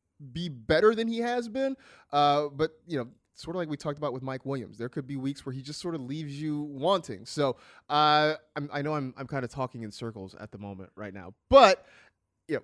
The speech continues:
if you really are short on wide receivers, I think he's a guy you can kinda give a shot to as a flex option,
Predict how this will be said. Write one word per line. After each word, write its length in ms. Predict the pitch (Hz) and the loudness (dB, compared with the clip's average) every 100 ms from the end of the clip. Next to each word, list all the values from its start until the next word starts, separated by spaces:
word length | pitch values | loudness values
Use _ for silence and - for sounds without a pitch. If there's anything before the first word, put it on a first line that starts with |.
| _ _ | _ _
if 220 | 160 - | -6 -6
you 100 | 156 | -6
really 400 | 143 131 165 170 | -6 -4 -4 -2
are 220 | 147 139 131 | 0 0 0
short 280 | - 135 | -4 -6
on 140 | 117 120 | -6 -6
wide 220 | 110 107 | -6 -6
receivers, 400 | 113 110 104 101 | -10 -10 -10 -10
I 100 | 104 | -12
think 200 | 123 117 | -12 -12
he's 160 | 123 110 | -12 -12
a 40 | |
guy 160 | 107 104 | -10 -10
you 160 | 104 | -10
can 80 | 104 | -14
kinda 180 | 110 104 | -14 -12
give 120 | 101 | -12
a 80 | 101 | -12
shot 340 | - 110 90 | -8 -8 -6
to 140 | 120 107 | -8 -10
as 40 | |
a 60 | 101 | -8
flex 320 | - 147 - | -4 -4 0
option, 420 | 151 - 165 | -2 0 -4